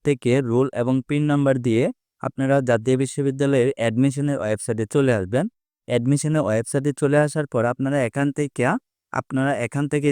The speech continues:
যে মাস্টার্স যে অপশনটি আছে, এই মাস্টার্স পিএইচডি অথবা মাস্টার্স প্রফেশনাল কোর্স এখানে ক্লিক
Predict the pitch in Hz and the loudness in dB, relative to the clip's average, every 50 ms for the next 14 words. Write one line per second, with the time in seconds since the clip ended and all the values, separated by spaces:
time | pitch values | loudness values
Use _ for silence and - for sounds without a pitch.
0 | 135 139 139 131 117 117 113 - - - 131 110 110 135 151 - - - - - | 2 2 2 2 2 0 -2 -4 0 0 2 2 2 2 0 -2 -6 -8 -12 -14
1 | - _ _ _ - - 135 117 113 - - 135 135 131 135 135 131 - - 175 | -16 _ _ _ -2 2 2 2 2 0 -2 -4 -2 -2 -2 -2 -2 -2 0 0
2 | 151 127 117 117 117 - - - 147 139 - - - 123 123 123 120 113 131 170 | 2 2 2 2 0 -2 -2 -2 -2 -2 -2 -2 0 2 2 2 2 2 2 2
3 | 233 254 - - - - - - - 131 117 131 120 123 127 131 - _ - 123 | 2 0 -4 -14 -20 -20 -10 -4 -4 0 2 4 6 6 6 6 4 _ -2 -2
4 | 123 117 - 151 143 - - - - - _ - 143 131 127 139 127 - 143 139 | -2 0 -2 -4 -6 -6 -10 -18 -20 -16 _ -4 -4 -2 -2 -2 -2 0 0 0
5 | 139 127 - 139 135 131 - - - 117 104 - 123 127 135 - - 127 113 95 | 0 0 0 0 -2 -2 -4 -6 -6 -6 -2 -2 0 -2 -2 -2 -2 -2 -2 -2